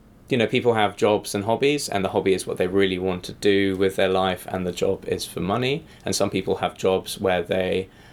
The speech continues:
it was also their hobby and their, the, what they want to do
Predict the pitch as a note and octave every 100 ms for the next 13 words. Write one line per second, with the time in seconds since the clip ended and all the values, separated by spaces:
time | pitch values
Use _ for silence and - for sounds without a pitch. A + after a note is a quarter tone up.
0 | - - - A2+ G2+ - G2 - F#2+ F#2
1 | F#2 G2 C#3+ B2+ F#2+ F#2 F#2 F#2 F2+ -
2 | - - - - - - F2+ F2+ F2 -
3 | G2+ - F#2 F2+ - G2+ - F#2+ F#2 F#2